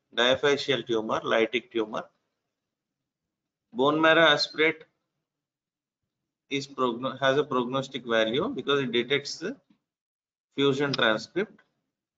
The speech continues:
Histology, it is a small round blue cell tumor which is P A S positive and reticulin negative,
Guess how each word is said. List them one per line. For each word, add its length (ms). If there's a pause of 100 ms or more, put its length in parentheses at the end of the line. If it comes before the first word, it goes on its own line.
(760)
Histology, 600
it 160
is 100
a 60
small 600
round 440 (120)
blue 280
cell 260
tumor 500 (580)
which 180
is 160
P 340
A 120
S 140
positive 640 (640)
and 140
reticulin 520
negative, 440